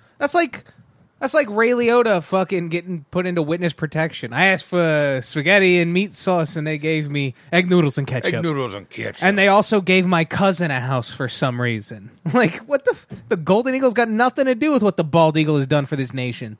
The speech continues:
Speaker 2: But they're pretty rad. They just fly down on mountain
Speaker 1: They're
Speaker 2: goats,
Speaker 1: cool.
Speaker 2: grab 'em by their butts, and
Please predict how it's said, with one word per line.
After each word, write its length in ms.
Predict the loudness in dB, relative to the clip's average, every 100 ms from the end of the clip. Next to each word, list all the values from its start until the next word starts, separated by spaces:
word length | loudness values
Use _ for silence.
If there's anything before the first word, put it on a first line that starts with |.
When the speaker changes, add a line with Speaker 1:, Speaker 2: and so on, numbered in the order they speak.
| _
Speaker 2:
But 200 | 0 0 -4
they're 400 | 0 2 2 -2
pretty 340 | -4 -4 -4
rad. 520 | -2 0 0 -2 -4 -14 _ _ -6
They 160 | -4
just 220 | -2 -6
fly 280 | -4 0 2
down 220 | 2 2 2
on 120 | 2
mountain 320 | 2 2 0
Speaker 1:
They're 200 | -2 -2
Speaker 2:
goats, 140 | -2 -8
Speaker 1:
cool. 340 | 0 2 4
Speaker 2:
grab 260 | 4 4 4
'em 180 | 4 2
by 180 | 2 2
their 140 | 0
butts, 360 | 0 0 0 -2
and 260 | -8 -8